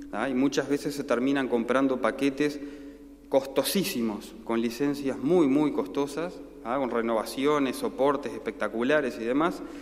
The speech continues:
y es un, un cohete a la luna del cual solamente le usamos,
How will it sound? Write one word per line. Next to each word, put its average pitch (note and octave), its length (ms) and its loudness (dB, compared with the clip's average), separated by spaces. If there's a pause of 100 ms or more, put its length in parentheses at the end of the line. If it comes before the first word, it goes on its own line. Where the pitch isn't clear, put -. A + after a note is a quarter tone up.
(460)
y A#2+ 220 -2
es C3+ 160 -4
un, C3+ 60 -4 (600)
un A2 80 -8
cohete C3+ 360 4
a B2+ 40 6
la A#2+ 140 4
luna D#3+ 320 4
del A#2+ 180 2
cual B2+ 300 2
solamente B2 560 0
le A2 80 0
usamos, A#2 460 -4